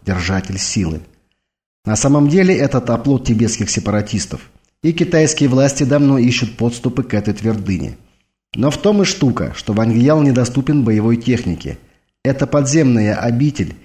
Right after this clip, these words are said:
и где конкретно она находится, на картах не найти. А наобум придется всю горную гряду бомбить.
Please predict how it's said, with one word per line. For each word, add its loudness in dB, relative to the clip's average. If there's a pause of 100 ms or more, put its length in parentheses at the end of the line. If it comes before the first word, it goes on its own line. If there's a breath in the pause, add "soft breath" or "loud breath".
(280 soft breath)
и -2
где 2
конкретно 0
она 2
находится, -2 (120)
на -2
картах -4
не -2
найти. -2 (460 soft breath)
А 0
наобум 0 (340 loud breath)
придется 2
всю -2
горную 2
гряду 2
бомбить. -2